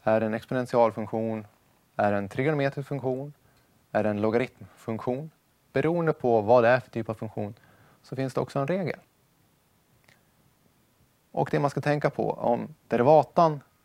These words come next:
sänkte graden ett steg,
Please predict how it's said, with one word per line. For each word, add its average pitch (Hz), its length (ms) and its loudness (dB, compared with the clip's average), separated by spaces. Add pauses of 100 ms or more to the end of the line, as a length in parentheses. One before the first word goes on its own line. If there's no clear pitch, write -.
(260)
sänkte 135 760 -2 (1000)
graden 113 360 4
ett 110 100 -4
steg, 104 300 -4